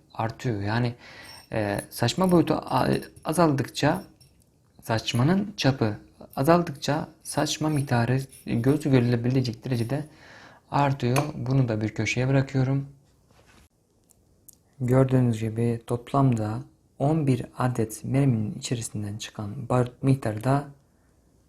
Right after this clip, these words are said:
şu kadar arkadaşlar. Bayağı bir, e, barut çıktı içerisinden. Gördüğünüz gibi barutlar farklılıklar gösterebiliyor.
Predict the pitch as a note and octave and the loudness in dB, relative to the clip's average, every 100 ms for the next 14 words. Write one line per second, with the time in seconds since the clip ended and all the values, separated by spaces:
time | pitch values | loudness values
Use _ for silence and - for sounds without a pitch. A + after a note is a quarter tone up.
0 | _ _ _ _ - - - C3+ A2+ G#2+ | _ _ _ _ -14 -8 -4 0 2 2
1 | G#2 G#2+ G#2 G2+ G#2 A2+ A#2 B2 A2 A2+ | -2 -6 -6 -6 -8 -4 0 2 2 2
2 | B2+ B2+ - - B2 A2 G#2 G#2 A2 A#2 | 0 -2 -8 -10 -6 -4 -4 -6 -4 -6
3 | - - - A2+ A2 G#2+ A2+ A2+ C3+ C#3 | -6 -14 -14 -10 -8 -6 -6 -4 -4 -6
4 | - - - _ C3 E3 E3+ D3+ A#2+ A2+ | -16 -20 -20 _ 2 4 4 2 2 0
5 | A#2+ B2 C3 A#2 - B2+ - - B2 A2+ | -2 0 0 0 -4 -8 -8 -6 -6 -6
6 | B2 B2 - B2 A#2+ A#2 - A#2+ A#2+ B2+ | -12 -12 -6 -2 0 -2 -2 -4 -2 0
7 | A#2 G#2+ A2+ | -2 -2 -2